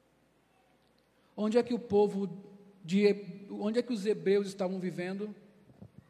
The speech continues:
No Egito. O Egito tinha um sem número de deuses.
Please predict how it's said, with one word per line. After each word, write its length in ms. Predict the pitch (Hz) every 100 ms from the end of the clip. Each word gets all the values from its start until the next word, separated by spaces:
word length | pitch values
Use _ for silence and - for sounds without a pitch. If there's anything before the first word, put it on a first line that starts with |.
| - _ -
No 120 | 165
Egito. 540 | 175 143 131 131 - 107 - - - _ _ _ _ _ _ _ _ _ _ -
O 80 | 170
Egito 640 | 170 135 165 170 175 165 165 - - - _ _ _
tinha 300 | - - 170
um 100 | 165
sem 260 | 160 - 156
número 400 | 151 151 151 139
de 120 | 135
deuses. 680 | 123 117 113 110 113 -